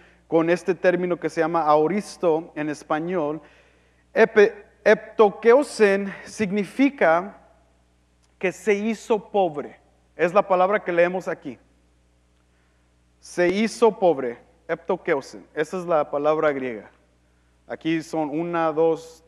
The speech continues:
tres palabras. En griego es solamente una. Eptokeusen es un verbo en el, en el, en, en el tiempo aoristo,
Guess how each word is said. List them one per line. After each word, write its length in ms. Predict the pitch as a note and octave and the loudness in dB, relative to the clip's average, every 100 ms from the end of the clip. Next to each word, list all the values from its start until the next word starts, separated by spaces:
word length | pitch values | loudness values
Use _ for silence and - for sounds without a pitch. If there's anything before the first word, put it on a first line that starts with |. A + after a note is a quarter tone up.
| _ | _
tres 240 | D3+ F#3 | -2 -2
palabras. 640 | F#3 G#3 G#3+ A#3 A#3+ A3+ - | 0 0 2 0 -2 -4 -8
En 180 | C#3+ C#3 | -10 -6
griego 360 | D3+ E3 E3+ | -4 -2 -2
es 80 | D#3+ | -2
solamente 720 | - E3 D#3 C#3+ C#3 C#3 C3+ _ _ _ - | -4 -6 -4 -8 -10 -10 -10 _ _ _ -6
una. 340 | G3 C#3+ G#2 _ _ _ _ _ _ _ _ _ _ _ | -4 -4 -10 _ _ _ _ _ _ _ _ _ _ _
Eptokeusen 1040 | F#3+ G3 - G3+ - A#3+ B3 - F3+ F#3 G3+ _ _ _ _ _ _ _ _ - | 2 2 0 -2 4 4 4 0 -4 -4 -10 _ _ _ _ _ _ _ _ 0
es 200 | G3+ - | 0 0
un 300 | A#3+ A#3 F#3+ | -2 0 6
verbo 760 | C4+ D4 C#4 F#3 F3 F#3+ G#3+ - _ | 8 8 6 2 2 0 -6 -18 _
en 240 | F#3+ G3+ G3+ | 0 0 0
el, 420 | G3 F#3+ F3+ D#3+ _ _ _ _ - | 0 0 -2 -8 _ _ _ _ -6
en 220 | F3 G3 | -4 0
el, 300 | G3 F#3+ G3 | 0 0 -2
en, 200 | F3+ F#3+ | -4 -4
en 160 | E3+ F3+ | -4 -4
el 140 | F3+ | -4
tiempo 440 | G3 A3+ G#3 B3 - | -2 -4 2 4 4
aoristo, 960 | F#3 F#3+ G3 C#4+ C#4+ - - F#3 G#3 | 6 6 6 4 0 -6 0 0 0